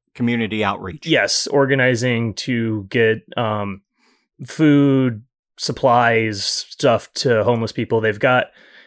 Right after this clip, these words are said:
Speaker 2: they just did a fundraising thing. I don't know if it's still going on. You might wanna check out
Speaker 1: I
Speaker 2: their
Speaker 1: believe
Speaker 2: Twitter.
Speaker 1: so.
Speaker 2: Yeah. Uh, they've got an Amazon wish list up, and then I think that they are doing, um,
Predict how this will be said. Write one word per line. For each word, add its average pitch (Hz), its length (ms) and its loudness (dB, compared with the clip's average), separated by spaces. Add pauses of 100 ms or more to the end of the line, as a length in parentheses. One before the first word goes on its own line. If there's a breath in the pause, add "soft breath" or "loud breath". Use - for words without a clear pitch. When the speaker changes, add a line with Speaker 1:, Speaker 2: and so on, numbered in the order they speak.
(100)
Speaker 2:
they 135 160 2
just 135 340 2
did 139 160 4
a 127 40 4
fundraising 117 680 0
thing. 123 180 0
I 110 80 2
don't 139 160 -2
know 165 80 2
if 120 100 -4
it's - 120 -12
still 120 180 -2
going 104 300 -2
on. 95 340 -6 (300 soft breath)
You 120 140 0
might 113 120 2
wanna 113 200 -2
check 113 220 0
out 104 120 0
Speaker 1:
I 120 60 0
Speaker 2:
their 107 80 2
Speaker 1:
believe 104 160 -2
Speaker 2:
Twitter. 110 160 2
Speaker 1:
so. 90 240 -6
Speaker 2:
Yeah. 98 240 -2 (120)
Uh, 113 220 2
they've 113 220 0
got 127 180 2
an 117 100 0
Amazon 110 400 -2
wish 110 240 -2
list 120 220 0
up, 104 260 -2 (300)
and 110 200 -2
then 107 160 -2
I 101 120 -2
think 113 300 -6
that 113 180 -2
they 110 140 2
are 107 120 0
doing, 107 520 -4 (680 soft breath)
um, 101 500 0